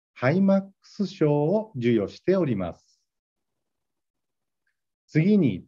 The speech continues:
当社のホームページのご紹介をさせていただきます。当社の企業情報や財務情報を積極的に情報開示しております。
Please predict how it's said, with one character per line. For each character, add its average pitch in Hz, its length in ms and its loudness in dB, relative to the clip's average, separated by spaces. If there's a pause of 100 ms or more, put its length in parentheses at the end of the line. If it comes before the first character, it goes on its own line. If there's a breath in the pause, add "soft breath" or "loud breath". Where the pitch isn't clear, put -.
(200)
当 269 200 0
社 196 160 0
の 127 100 -2
ホ 113 220 0
ー - 20 0
ム 185 140 -4
ペ 220 180 -4
ー 202 40 -6
ジ 170 100 -6
の 120 100 -2
ご 110 120 -4
紹 110 300 -4
介 113 160 0
を 175 80 -2
さ 143 200 -2
せ - 120 -16
て 190 120 0
い 185 80 -4
た 127 80 -4
だ 107 100 -2
き 95 160 -10
ま 85 200 -8
す。 - 180 -20 (880)
当 135 160 4
社 123 180 0
の 87 120 -4
企 82 260 -12
業 151 200 2
情 180 240 -2
報 113 300 -2
や 76 220 -8 (640)
財 143 220 4
務 196 180 0
情 190 240 -2
報 101 180 -10
を 80 260 -10 (760)
積 143 260 0
極 220 280 -4
的 214 280 0
に 214 260 0
情 151 240 2
報 147 200 0
開 135 280 2
示 180 200 -8
し - 60 -20
て 143 120 -4
お 110 80 -2
り 95 100 -6
ま 80 200 -10
す。 - 40 -20